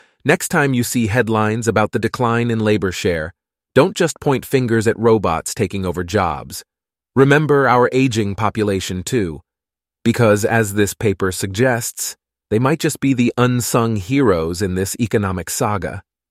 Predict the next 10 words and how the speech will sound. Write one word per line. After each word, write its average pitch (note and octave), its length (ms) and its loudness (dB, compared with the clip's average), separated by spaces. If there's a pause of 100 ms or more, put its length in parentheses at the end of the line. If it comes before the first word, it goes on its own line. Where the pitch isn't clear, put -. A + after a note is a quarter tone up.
(240)
Thank G3+ 180 0
you G#3 60 0
for D#3+ 160 0
joining C3+ 360 2
us B2+ 140 -2
today C3+ 340 4
on B2 180 -2
Paper A#2+ 260 -2
to G#2 80 -2
Podcast. A2+ 720 -4